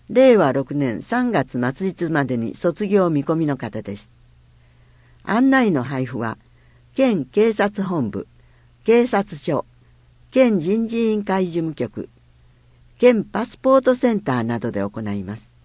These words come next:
お申し込みはインターネットで、三月一日から四月十四日十六時までに、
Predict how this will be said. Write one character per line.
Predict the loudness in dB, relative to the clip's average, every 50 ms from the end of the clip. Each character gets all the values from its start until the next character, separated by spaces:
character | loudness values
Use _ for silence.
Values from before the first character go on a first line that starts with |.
| _ _ _ _ _ _ _ _ _ _ -20 -20 _ _ _ _ _ _ _ _ -4
お | -2 0
申 | 2 4 4 2 2
し | 0 -4
込 | 0 0 2
み | 4 4 4
は | 2 0 -2 _ _ -4
イ | -2 -2
ン | -2 -2
タ | -2 -2 0 0
ー |
ネ | 0 0 -2
ッ | -4
ト | -4 -4 -4
で、 | -4 -4 -6 -8 -10 _ _ _ _ _ _ _
三 | -6 -2 0 0 2 2
月 | 2 0 0 -2 -4 -8 -6
一 | -2 0 0 0 0
日 | -4 -6 -6 -8
か | -10 -8 -8
ら | -8 -8 -10 -14 _ _ _ -20
四 | -12 -8 -4 2
月 | 2 2 2 2 -2 -4 -2
十 | -2 0 2 2 4
四 | 2 2 0 -2
日 | _ -10 -8 -8 -8 -10 _ _ -8
十 | -2 0 2 4 4
六 | 4 2 2 0 -2
時 | 0 0 0
ま | 0 -2
で | -4 -6
に、 | -8 -8 -10